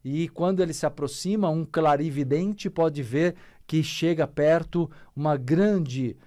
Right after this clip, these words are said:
potência de luz, né? Mas nós também emitimos luz todo o tempo.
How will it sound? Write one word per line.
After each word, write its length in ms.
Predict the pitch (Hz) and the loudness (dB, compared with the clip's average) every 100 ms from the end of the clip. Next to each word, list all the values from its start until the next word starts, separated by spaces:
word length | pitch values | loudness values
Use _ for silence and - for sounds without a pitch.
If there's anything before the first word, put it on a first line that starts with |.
| _ _ | _ _
potência 720 | 165 156 - 180 165 - 143 | -2 0 0 0 0 -2 -4
de 120 | 117 | -2
luz, 380 | 127 139 131 92 | -2 0 -2 -4
né? 320 | 104 147 202 196 - - | -2 2 2 0 -10 -10
Mas 220 | 185 240 214 | 0 2 4
nós 320 | 247 294 277 | 4 4 2
também 340 | 262 196 185 | 0 2 2
emitimos 560 | 170 165 156 165 151 127 | 2 -2 -2 -2 -2 -2
luz 480 | 135 208 208 - - - - _ | -2 -2 -2 -6 -12 -20 -20 _
todo 400 | - 294 269 143 | 0 4 4 2
o 40 | 131 | -4
tempo. 640 | 135 135 107 - 101 98 | -4 -4 -4 -10 -18 -20